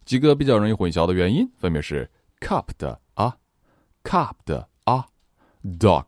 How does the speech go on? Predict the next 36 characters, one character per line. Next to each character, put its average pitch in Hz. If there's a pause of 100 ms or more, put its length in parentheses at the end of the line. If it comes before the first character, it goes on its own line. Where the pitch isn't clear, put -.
的 80 (140)
哦。 87 (800)
Cup - (360)
最 82
小， 95 (380)
cop 98 (380)
最 80
大， 69 (640)
dog 69 (300)
圆 80
嘴。 87 (960)
The 101
boss 98 (100)
missed 82 (180)
the 85
bus， 127 (440)
放 82
在 71
句 220
子 95
当 76
中， 143 (180)
读 85
起 80
来 73
是 82
不 73
是 82
又 76
不 82
一 73
样 82
了 73
呢？ 107 (840)
The 95
ball 87